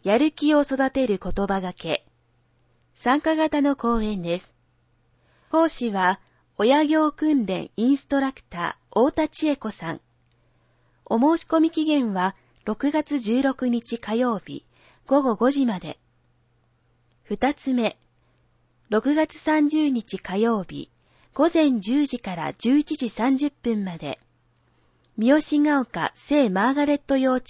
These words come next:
園ホールにて行います。演題は、心を抱きしめると子育てが変わる。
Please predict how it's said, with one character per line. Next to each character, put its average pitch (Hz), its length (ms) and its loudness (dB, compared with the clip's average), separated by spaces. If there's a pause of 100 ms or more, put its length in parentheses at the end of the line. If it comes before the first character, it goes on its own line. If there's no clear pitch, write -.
園 175 280 -4 (160)
ホ 294 160 2
ー 294 60 4
ル 254 80 -2
に 208 120 -4
て 185 140 -6
行 175 200 -6
い 170 220 -6
ま 147 140 -4
す。 - 160 -20 (1080)
演 302 280 4
題 302 240 0
は、 247 280 4 (540)
心 294 460 2
を 302 60 4
抱 214 160 -2
き - 120 -10
し 220 180 -6
め 220 160 -2
る 185 120 -8
と 160 260 -8 (300)
子 202 100 -4
育 302 280 2
て 269 120 0
が 208 180 -4
変 170 140 -10
わ 160 140 -8
る。 147 180 -10